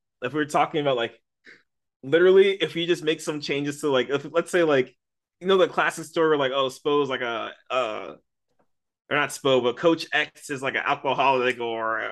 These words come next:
or exile coach or something, and then you have this, uh, rough and tough star and some old vets and some guys. Like, that's literally, they literally are, like, your perfect underdog basketball movie story.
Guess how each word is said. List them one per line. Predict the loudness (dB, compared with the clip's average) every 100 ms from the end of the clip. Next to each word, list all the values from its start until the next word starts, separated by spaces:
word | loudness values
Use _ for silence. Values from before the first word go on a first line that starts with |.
| -8
or | -6 -4
exile | -6 -2 0 0 0
coach | -2 -2 -4
or |
something, | -2 -4 -4 -4 -2 -2
and | 0
then | 0 0
you | 0
have | 0 0
this, | -2 -4
uh, | -8 -6 -6 -10 _ _ -4
rough | -2 0
and | -2 -2
tough | -2 -2
star | 0 4 4 4 2
and | 0
some | -4 -4
old | -2 -2 -2
vets | -2 -4 -10
and | -14
some | -10 -4
guys. | 0 2 2 0
Like, | -2
that's | -2 0
literally, | 0 2 2
they | 0 2
literally | 2 2 2
are, | 2 0
like, | 0
your | -4
perfect | 0 -2 -2 -6 -4
underdog | -4 -2 0 0 0
basketball | -4 -8 -4 -4 -4
movie | -6 -8
story. | -8 -6 -6 -8